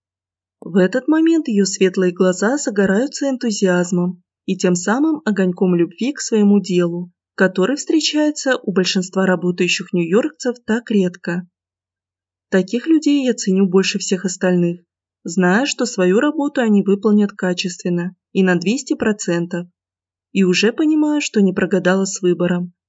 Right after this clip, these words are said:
когда одна моя знакомая посоветовала Пенни в качестве стилиста. «Что ж», чуть поджав губы, но улыбнувшись, отвечаю я. «Времени у нас достаточно,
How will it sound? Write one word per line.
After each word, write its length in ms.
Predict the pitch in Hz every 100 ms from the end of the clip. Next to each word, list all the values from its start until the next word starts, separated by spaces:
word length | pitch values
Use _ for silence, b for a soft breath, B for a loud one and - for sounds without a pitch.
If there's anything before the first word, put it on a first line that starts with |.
| -
когда 360 | 196 185 185
одна 240 | 175 170 170
моя 200 | 170 165
знакомая 640 | 175 170 185 240 294 294
посоветовала 800 | 294 214 180 175 175 170 165 165
Пенни 400 | 185 240 285 285
в 80 | -
качестве 520 | 196 190 240 233 214
стилиста. 760 | - 196 170 170 - - 175 175 _ _ _ _ _ _ _ _ _ _ _
«Что 480 | - - 254 247 226
ж», 180 | 240 - _ _ _ _ _ _ -
чуть 260 | - 202
поджав 400 | 190 185 185 180
губы, 460 | 165 220 294 294 294 -
но 140 | 202
улыбнувшись, 840 | 185 175 175 180 214 285 - 269 -
отвечаю 600 | 208 180 180 - 180 180
я. 300 | 170 170 175 175 _ _ _ _ _ _ _ _ _ _ _ _
«Времени 480 | 185 196 196 254 311
у 60 |
нас 200 | 320 311
достаточно, 880 | 226 226 226 214 202 180 - 170 190